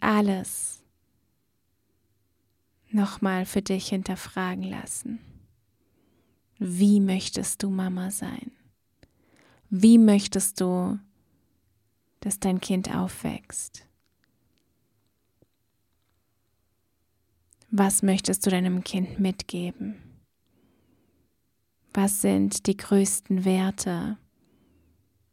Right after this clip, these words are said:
die du deinem Kind lehren möchtest? Aber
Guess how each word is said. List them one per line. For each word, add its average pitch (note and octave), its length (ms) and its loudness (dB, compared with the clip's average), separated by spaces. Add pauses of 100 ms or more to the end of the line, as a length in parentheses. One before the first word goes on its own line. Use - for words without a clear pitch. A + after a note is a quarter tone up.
(3000)
die G#3+ 60 -2
du G3+ 100 -2
deinem F#3+ 340 2
Kind F#3 320 -2
lehren F3+ 480 0
möchtest? - 760 -10 (4000)
Aber F3+ 680 -4